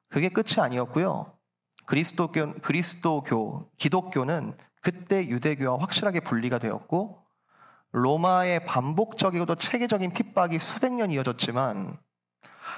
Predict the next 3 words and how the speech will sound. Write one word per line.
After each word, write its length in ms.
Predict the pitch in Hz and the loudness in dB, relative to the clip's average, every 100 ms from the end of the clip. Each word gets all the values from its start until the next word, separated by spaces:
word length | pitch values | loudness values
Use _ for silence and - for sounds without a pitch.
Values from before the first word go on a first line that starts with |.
| - | -10
로마를 680 | - 123 151 175 175 180 - | 0 2 4 4 4 0 -2
아래로부터 720 | - 123 131 202 214 175 175 120 | 0 2 4 2 2 -2 -4 -4
무너뜨렸습니다. 840 | 117 107 - - - - - - | -2 -4 -4 -6 -6 -10 -18 -20